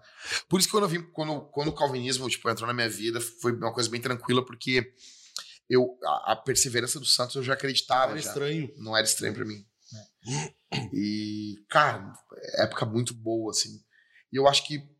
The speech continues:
Speaker 1: os moços hoje, eles pre-, precisam disso, cara.
Speaker 2: Totalmente. E é bíblico, né, cara? Paulo fala pra Timóteo como lidar com o pessoal, né? Ele fala com, com as moças,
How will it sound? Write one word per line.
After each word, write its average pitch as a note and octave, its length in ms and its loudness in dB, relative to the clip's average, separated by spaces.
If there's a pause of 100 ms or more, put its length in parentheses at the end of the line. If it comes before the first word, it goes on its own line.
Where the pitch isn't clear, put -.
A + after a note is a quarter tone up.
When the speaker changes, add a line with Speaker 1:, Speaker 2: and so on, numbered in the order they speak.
(220)
Speaker 1:
os A#2+ 180 2
moços B2 460 0
hoje, B2 160 -4
eles B2+ 100 -2
pre-, - 140 -4 (200)
precisam B2+ 340 0
disso, C3 240 2
cara. B2 200 -6 (220)
Speaker 2:
Totalmente. A#2 580 0 (420)
E C4 60 4
é B3 60 4
bíblico, D#3 460 0
né, A2+ 120 -4
cara? B2+ 280 2 (340)
Paulo C3 240 2
fala C3 220 0
pra D3 120 -2
Timóteo B2+ 460 0
como C#3+ 240 -2
lidar B2+ 380 2
com C3 60 -16
o A#2 40 -16
pessoal, A#2+ 340 0
né? A#2+ 140 -8 (300)
Ele C3+ 100 2
fala A#2+ 200 4
com, A2 300 -8 (240)
com A2+ 100 -2
as A2 140 0
moças, A#2 720 -2